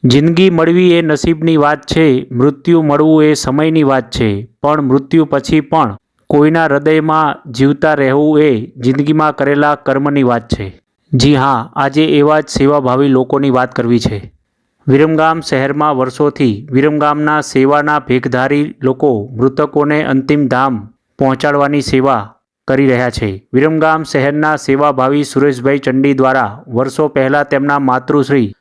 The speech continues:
સ્વર્ગવાસ હીરાબાના સ્મરણાર્થે શરૂ કરવામાં આવેલી અંતિમ યાત્રા સબવાહિનીમાં મૃતકોને અંતિમ ધામ શિવમહેલ સહિત વિવિધ સ્મશાન ગૃહ ખાતે શાહી સવારીમાં લઈ જવાની નિઃશુલ્ક સેવા વર્ષોથી ચાલી આવે છે.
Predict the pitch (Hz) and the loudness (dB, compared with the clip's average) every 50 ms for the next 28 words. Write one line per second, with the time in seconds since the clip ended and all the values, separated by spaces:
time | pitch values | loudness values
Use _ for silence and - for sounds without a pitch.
0 | _ - - - 135 139 143 143 147 147 151 151 143 - - - - 131 123 127 | _ -10 -4 -2 0 0 2 2 2 2 2 0 -2 -4 -10 -12 -6 -4 -2 0
1 | 143 143 143 147 143 143 151 151 151 147 - - 139 139 143 143 147 147 139 - | 0 0 0 0 -2 0 0 -2 -4 -4 -4 -4 -2 0 0 0 0 -2 -2 -2
2 | 147 143 117 101 - - - - - 135 139 147 139 - 139 135 143 143 147 151 | -2 -2 -2 -2 -4 -12 -12 -6 -4 -2 -2 -2 -2 -2 0 0 0 0 0 2
3 | 147 139 131 131 139 143 139 139 123 101 - _ _ _ _ - 139 135 135 135 | 2 2 2 2 2 0 2 0 -2 -2 -4 _ _ _ _ -4 -2 -2 0 0
4 | 160 156 156 151 143 139 139 139 - 147 147 127 107 104 127 - - - - 143 | 0 2 2 2 2 0 -2 -2 -2 -2 -2 -2 -4 -6 -8 -16 -10 -4 -4 -4
5 | 147 139 139 143 135 139 147 147 147 143 147 147 147 143 135 127 131 131 - 151 | -2 -2 -2 -2 0 0 0 0 0 0 0 0 0 -2 -2 -2 -4 -2 -2 -2
6 | 139 - 147 143 143 143 147 151 143 135 135 135 - 151 147 143 120 127 135 139 | -2 -2 -2 -2 0 0 -2 0 0 -2 -2 -2 -2 -2 0 0 0 0 0 0
7 | 131 113 104 113 - - - 135 139 143 143 139 135 127 135 143 143 139 - - | 0 -2 -6 -10 -12 -6 0 2 2 2 4 2 0 0 0 -2 -2 -4 -4 -4
8 | 139 127 143 139 131 - - - _ _ _ _ _ - 127 127 139 143 151 156 | -2 0 0 0 -2 -4 -8 -20 _ _ _ _ _ 0 2 4 4 6 4 2
9 | 156 - - - 139 139 - - 151 156 151 131 127 147 151 131 - 139 139 139 | 2 0 -4 -4 -4 -2 -2 -2 -2 -2 0 0 0 0 0 0 0 -2 -2 0
10 | 151 131 113 104 - - - 123 123 135 143 139 - 143 135 143 143 143 147 143 | 0 0 0 -2 -4 -4 -2 -2 0 0 0 -2 -2 -2 0 0 2 0 0 0
11 | 147 147 143 135 131 135 139 135 139 135 143 143 143 143 147 143 131 127 139 135 | 0 0 2 2 2 2 2 2 2 2 2 2 0 0 0 0 0 2 0 0
12 | - - 143 139 139 147 135 - - 131 135 143 139 117 104 107 113 120 131 135 | 0 0 0 0 0 -2 -2 0 2 2 2 2 2 0 -2 -4 -4 -4 -4 -2
13 | - 147 147 143 - 147 139 - 139 127 131 135 135 123 120 120 123 107 - 107 | -2 -2 -2 0 0 -2 -2 0 0 0 2 2 2 2 2 0 -2 -2 -4 -6
14 | 95 95 | -6 -8